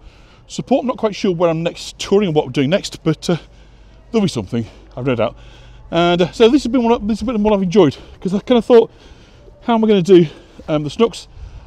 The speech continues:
So as ever, it's not, when you do things like the ice trail, the Snooks, or anything, it's not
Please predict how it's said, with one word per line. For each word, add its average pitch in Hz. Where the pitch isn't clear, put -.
So -
as 220
ever, 214
it's 196
not, 240
when 196
you 214
do 233
things 233
like 214
the 190
ice 202
trail, 190
the 160
Snooks, -
or 190
anything, 170
it's 202
not 226